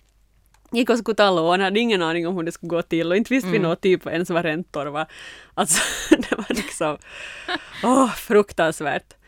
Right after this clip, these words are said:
Speaker 1: Så vi har ju betalat, alltså inte har vi betalat så mycket ränta heller. Nu minns inte jag vad den där räntekorridoren, den har ju som en, en lägsta ränta och en högsta,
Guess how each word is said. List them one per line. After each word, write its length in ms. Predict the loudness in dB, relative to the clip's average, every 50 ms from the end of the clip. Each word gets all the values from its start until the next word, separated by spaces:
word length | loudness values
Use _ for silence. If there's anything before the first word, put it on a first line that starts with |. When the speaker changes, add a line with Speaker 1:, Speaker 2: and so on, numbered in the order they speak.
| -20 -20 _
Speaker 1:
Så 160 | -8 -2 -2 0
vi 120 | 2 2
har 80 | 2 4
ju 60 | 2
betalat, 480 | 2 2 0 2 2 2 2 2 0 0
alltså 160 | -2 0 0
inte 200 | 0 0 0 -2
har 40 | -4
vi 60 | -2
betalat 500 | -2 -2 -2 -2 -2 0 0 0 0 0
så 60 | -2
mycket 640 | -4 -4 -2 -2 0 0 0 0 2 0 0 0 -2 -6 -12 -20 _ _ _ _ _ _ _ _
ränta 400 | -8 -4 -4 -2 -2 -4 -8 -10 _ _ _ _ _ -6 -4
heller. 560 | -4 -2 0 0 0 0 0 -2 -2 -2 -2 -2
Nu 100 | 0 0
minns 220 | 0 0 0 -2
inte 140 | -4 -4 -4
jag 40 | -4
vad 80 | -4
den 60 | -4
där 80 | -4 -4
räntekorridoren, 640 | -2 -4 -4 -6 -8 -6 -6 -6 -4 -4 -4 -4 -2
den 120 | -2 0
har 100 | 0 0
ju 100 | 0 0
som 140 | -2 -4 -6
en, 80 | -4 -4
en 160 | -4 -4 -2
lägsta 320 | -2 -2 -4 -4 -6 -6 -6
ränta 300 | -6 -6 -6 -6 -8 -6
och 60 | -6
en 60 | -6
högsta, 280 | -8 -8 -8 -8 -10